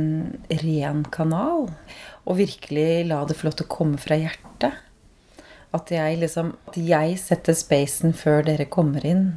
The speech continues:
og på en måte kobler meg på og setter en energi i rommet. Mm, jeg føler at det er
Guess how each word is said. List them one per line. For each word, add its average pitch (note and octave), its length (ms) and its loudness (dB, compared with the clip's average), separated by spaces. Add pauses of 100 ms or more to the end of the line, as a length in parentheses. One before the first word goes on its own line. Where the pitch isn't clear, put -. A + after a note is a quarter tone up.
og - 140 -4
på E3 80 -2
en D3+ 120 0
måte D#3+ 320 -2
kobler D#3 600 -2
meg C#3 220 -4
på C3+ 300 -2
og - 840 -8
setter - 460 -2
en D3 160 4
energi C#3 560 0
i C#3 80 0
rommet. D3+ 360 0 (320)
Mm, D#3+ 440 2 (100)
jeg F3 100 0
føler F3 280 2
at D#3 180 -6
det D3 140 2
er C#3+ 340 2